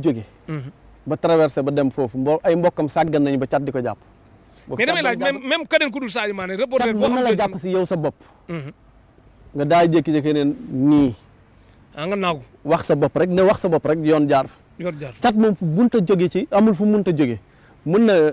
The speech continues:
Speaker 1: mën na jàpp Sadio Mané, mën na jàpp keneen. Gis nga fi joueur bi football ba yàgg mu dee ci terrain bi.
Speaker 2: Mhm.
Speaker 1: Yàlla na ci Yàlla musal ñëpp.
Speaker 2: Amiin, amiin. Gis nañu
Speaker 1: Ñoom
Speaker 2: joueur yoo xam
Speaker 1: Sadio
Speaker 2: ne ko
Speaker 1: Mané,
Speaker 2: sax
Speaker 1: ñu ngi
Speaker 2: ay
Speaker 1: leen di,
Speaker 2: Michael Ballago yi chaque final duñ mën a football.
Speaker 1: ñu ngi ñaanal ñoom Sadio Mané.
Speaker 2: Mhm.
Speaker 1: Ñu nekk génération bi ñuy indil Coupe d'Afrique des Nations.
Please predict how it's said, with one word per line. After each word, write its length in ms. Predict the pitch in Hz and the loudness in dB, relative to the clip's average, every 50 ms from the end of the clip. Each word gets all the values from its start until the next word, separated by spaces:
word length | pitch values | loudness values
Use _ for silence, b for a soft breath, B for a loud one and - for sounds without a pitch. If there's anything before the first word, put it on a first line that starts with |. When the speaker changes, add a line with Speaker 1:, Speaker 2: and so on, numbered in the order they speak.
| - - - _ _ - | 0 -6 -20 _ _ -6
Speaker 1:
mën 220 | 160 160 190 220 | -2 0 2 2
na 80 | 208 185 156 | 2 2 2
jàpp 180 | 185 170 - | 2 0 0
Sadio 280 | - 170 160 151 147 143 | 0 2 2 2 2 2
Mané, 260 | 143 135 139 196 254 - _ _ b b b - | 0 0 0 -2 -4 -8 _ _ b b b -4
mën 100 | 160 180 | -2 0
na 100 | 202 185 165 | 0 0 2
jàpp 220 | 156 170 165 - 160 - | 2 0 0 -2 -6 -2
keneen. 300 | - 156 156 147 160 214 _ b b b 156 | -2 0 0 0 -2 -4 _ b b b -4
Gis 140 | 165 233 247 | -2 0 2
nga 100 | 247 220 | 2 2
fi 100 | 196 185 | 2 2
joueur 260 | 151 185 190 180 160 | 2 2 2 2 2
bi 100 | 156 165 143 | 2 -2 -2
football 220 | - 170 156 143 | -2 -2 0 2
ba 40 | 147 143 | 2 2
yàgg 120 | 135 135 | 2 0
mu 80 | 135 131 | -2 -2
dee 160 | 131 131 127 | -2 -2 -4
ci 100 | 117 127 | -4 -4
terrain 280 | - 143 160 202 226 190 | -6 -4 -4 -4 -4 -6
bi. 480 | 127 - _ _ _ _ _ _ - 147 | -8 -12 _ _ _ _ _ _ -16 -10
Speaker 2:
Mhm. 120 | 127 131 | -4 0
Speaker 1:
Yàlla 140 | 156 160 165 | 2 2 2
na 60 | 175 156 | 2 0
ci 120 | - 160 | 0 2
Yàlla 220 | 156 156 156 147 147 | 2 2 2 0 -2
musal 240 | 151 135 - 156 139 | -4 -4 -4 -2 -2
ñëpp. 220 | 135 151 196 220 _ _ _ - | 0 0 0 -2 _ _ _ -12
Speaker 2:
Amiin, 240 | 170 151 180 180 160 | -10 -10 -8 -8 -8
amiin. 180 | 160 175 214 196 | -10 -10 -8 -8
Gis 100 | 269 320 | -6 -2
nañu 100 | - 165 | 0 2
Speaker 1:
Ñoom 120 | 175 180 | 2 4
Speaker 2:
joueur 140 | - 269 247 | 4 4 4
yoo 60 | - | 4
xam 60 | 233 | 4
Speaker 1:
Sadio 160 | 170 160 165 160 | 4 4 2 2
Speaker 2:
ne 60 | 165 | 2
ko 60 | 160 | 2
Speaker 1:
Mané, 80 | 156 160 | 2 2
Speaker 2:
sax 100 | 175 180 | 2 2
Speaker 1:
ñu 40 | 190 | 2
ngi 60 | 196 | 2
Speaker 2:
ay 60 | 214 214 | 2 4
Speaker 1:
leen 80 | 208 196 | 2 2
di, 60 | 220 226 | 2 0
Speaker 2:
Michael 220 | 214 - 220 220 190 | 0 -2 -4 -6 -4
Ballago 340 | 175 208 202 185 175 185 196 | -2 -4 -4 -4 -6 -8 -10
yi 160 | 220 220 165 | -10 -12 -12
chaque 200 | - - 226 208 | -12 -12 -12 -12
final 280 | - 240 233 208 196 185 | -10 -10 -8 -8 -8 -8
duñ 140 | 180 196 196 | -10 -10 -10
mën 140 | 185 170 | -10 -10
a 20 | 156 | -10
football. 220 | 135 156 156 151 143 | -12 -14 -14 -8 -2
Speaker 1:
ñu 140 | 139 160 180 | 0 0 2
ngi 140 | 196 196 196 | 2 2 0
ñaanal 400 | 190 190 180 175 175 165 160 160 | 0 0 0 2 2 2 2 2
ñoom 160 | 160 156 156 | 2 0 0
Sadio 260 | - 156 147 143 143 | 2 2 2 4 4
Mané. 300 | 139 139 127 127 147 196 - b b b b | 2 2 0 0 -2 -4 -8 b b b b
Speaker 2:
Mhm. 120 | 156 151 131 131 | -12 -8 -2 0
Speaker 1:
Ñu 60 | 139 | 2
nekk 240 | 143 151 156 - - - | 2 2 2 0 -2 -4
génération 500 | 160 156 156 147 143 139 135 - 147 135 | -2 0 2 2 2 2 0 0 -4 -4
bi 120 | 135 139 | -2 -2
ñuy 180 | 151 151 156 160 | 0 0 0 0
indil 180 | 151 135 139 127 | 0 0 -2 -2
Coupe 140 | - 139 139 | -4 -6 -4
d'Afrique 280 | 135 127 123 135 127 | -4 -4 -4 -6 -8
des 80 | 123 120 | -6 -6
Nations. 360 | 123 117 - - - - 120 | -8 -8 -10 -12 -16 -18 -18